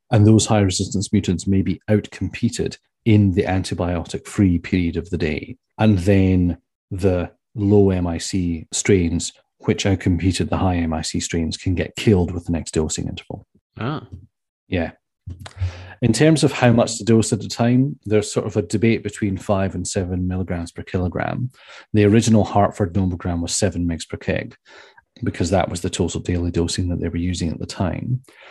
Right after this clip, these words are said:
Speaker 1: Some people, and the practice varies across Scotland as to what, uh, dosing they use. Some people say that five mgs per kg is less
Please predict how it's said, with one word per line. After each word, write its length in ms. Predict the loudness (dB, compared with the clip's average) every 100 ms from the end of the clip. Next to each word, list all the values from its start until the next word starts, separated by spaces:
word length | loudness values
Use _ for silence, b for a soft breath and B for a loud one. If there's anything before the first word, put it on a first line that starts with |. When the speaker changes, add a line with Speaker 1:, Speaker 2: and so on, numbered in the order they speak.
| B B
Speaker 1:
Some 460 | -6 0 4 6 4
people, 540 | 2 0 0 0 -2 -2
and 320 | -2 -2 -4 -6
the 280 | -6 -4 -8 _
practice 400 | 0 0 0 -2
varies 440 | 2 4 4 0
across 320 | -4 -6 -4 -2
Scotland 380 | -2 -2 -4
as 120 | -10 -8
to 80 |
what, 400 | -4 -4 -4 -8 -4
uh, 80 | -2
dosing 480 | 0 0 0 -2
they 60 | -2
use. 360 | -4 -4 -6 -2
Some 160 | 0
people 220 | 0 -2
say 140 | -2 -2
that 160 | -4
five 280 | -2 -2 0
mgs 240 | 0 -2 -6
per 80 |
kg 240 | -4 -2 -2
is 120 | -2
less 460 | 0 0 -4 -8